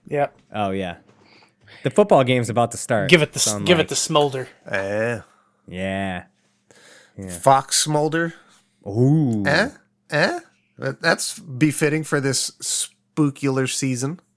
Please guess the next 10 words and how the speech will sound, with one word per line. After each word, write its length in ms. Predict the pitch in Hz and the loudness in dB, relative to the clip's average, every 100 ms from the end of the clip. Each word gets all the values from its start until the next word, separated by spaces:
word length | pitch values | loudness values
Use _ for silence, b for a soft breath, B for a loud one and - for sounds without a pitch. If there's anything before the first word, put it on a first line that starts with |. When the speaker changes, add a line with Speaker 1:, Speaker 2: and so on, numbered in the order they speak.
| - | -12
Speaker 1:
Mm-hmm. 340 | 143 135 165 190 | -6 -2 0 2
Speaker 2:
Yeah. 340 | 175 254 113 - _ - _ _ _ _ _ _ _ | 2 0 -4 -10 _ -20 _ _ _ _ _ _ _
Absolute 640 | 110 147 - 123 - 143 117 | -6 -4 -4 -6 -2 -2 -2
and 120 | 110 | -2
doing. 320 | 147 143 95 _ - | 0 -2 -6 _ -6
What's 200 | 135 262 | -2 0
new 80 | |
with 120 | 254 196 | 2 2
you 140 | 226 | 2
guys? 540 | 131 92 87 - - | 2 0 -4 -8 -12